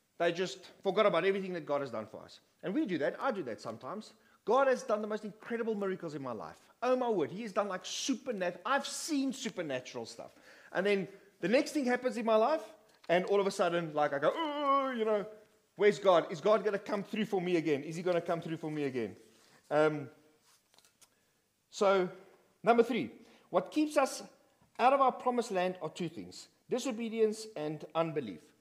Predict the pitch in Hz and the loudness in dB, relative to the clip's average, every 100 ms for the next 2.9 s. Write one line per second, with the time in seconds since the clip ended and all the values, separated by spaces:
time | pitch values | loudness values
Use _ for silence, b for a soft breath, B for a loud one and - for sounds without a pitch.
0 | - - 160 - 165 - 247 226 226 214 | -6 -4 -4 -4 -6 -4 -6 -4 -2 -4
1 | - 180 190 151 220 226 208 196 190 196 | -6 -6 -4 -4 -6 -6 -6 -6 -8 -10
2 | 156 160 143 151 165 285 - - 247 | -8 -8 -6 -10 -10 -12 -6 -4 -4